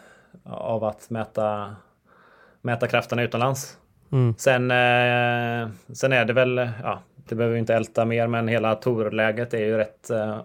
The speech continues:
Speaker 1: <laughs> osäkert för stunden.
Speaker 2: Mm.
Speaker 1: Eh,
Speaker 2: Med
Speaker 1: så,
Speaker 2: V P T
Speaker 1: eh,
Speaker 2: menar du, eller?
Speaker 1: Ja, och, eh, huruvida vilken tor
Speaker 2: Q C.
Speaker 1: kommer gälla. Eh, jag känner väl inget personligt måste att de, jag vet inte, fem,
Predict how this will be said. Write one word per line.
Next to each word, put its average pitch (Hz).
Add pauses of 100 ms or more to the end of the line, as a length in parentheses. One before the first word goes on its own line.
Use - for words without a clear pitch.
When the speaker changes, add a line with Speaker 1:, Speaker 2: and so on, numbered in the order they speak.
(160)
Speaker 1:
<laughs> 139
osäkert 123
för 143
stunden. 123 (300)
Speaker 2:
Mm. 113
Speaker 1:
Eh, 117 (360)
Speaker 2:
Med 139
Speaker 1:
så, 135
Speaker 2:
V 113
P 113
T 127
Speaker 1:
eh, 120
Speaker 2:
menar 117
du, 107
eller? 104 (200)
Speaker 1:
Ja, 135
och, 139
eh, 123
huruvida 117
vilken 113
tor 110 (160)
Speaker 2:
Q 123
C. -
Speaker 1:
kommer 113
gälla. 107
Eh, 113
jag 113
känner 117
väl 117
inget 113 (320)
personligt 117
måste 120
att - (580)
de, 104 (540)
jag 110
vet 107
inte, 107 (260)
fem, 110